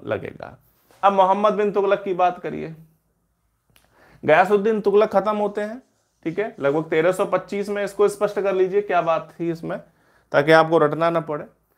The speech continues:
गयासुद्दीन तुगलक तेरह सौ पच्चीस में खत्म होता है, लगभग कुछ ऐसा होगा, मार्च के करीब की बात होगी,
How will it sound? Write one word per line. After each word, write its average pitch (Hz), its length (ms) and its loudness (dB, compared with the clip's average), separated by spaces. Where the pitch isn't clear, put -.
गयासुद्दीन 202 580 0
तुगलक 220 300 -4
तेरह 208 340 0
सौ 214 140 -2
पच्चीस 214 580 -4
में 196 380 -4
खत्म 190 340 -4
होता 180 300 0
है, 190 120 6
लगभग 160 600 -2
कुछ 160 220 -8
ऐसा 151 220 0
होगा, 151 300 2
मार्च 156 480 0
के 135 160 -6
करीब 117 360 -4
की 113 80 -14
बात - 340 -10
होगी, 113 320 -18